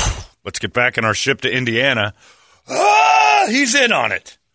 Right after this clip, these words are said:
Why wouldn't he take the call if he wasn't, like, under duress or pressure from the other side to make sure that,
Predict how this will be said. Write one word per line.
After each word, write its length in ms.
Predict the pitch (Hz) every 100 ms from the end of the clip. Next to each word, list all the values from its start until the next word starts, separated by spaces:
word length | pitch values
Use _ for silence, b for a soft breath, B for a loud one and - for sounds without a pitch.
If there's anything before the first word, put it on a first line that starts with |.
| _
Why 240 | 135 180 226
wouldn't 260 | 233 220
he 60 | 208
take 300 | 151 196 -
the 80 | 165
call 400 | - 180 160 120
if 100 | -
he 100 | 135
wasn't, 380 | 131 156 143 120
like, 260 | 123 - -
under 320 | 147 147 143
duress 560 | 107 123 123 131 107 113
or 80 |
pressure 420 | 107 - 131 - 107
from 220 | - 110
the 100 | 113
other 160 | 120
side 380 | 110 - 120 110
to 80 | 98
make 160 | 107 98
sure 180 | 123
that, 140 | 107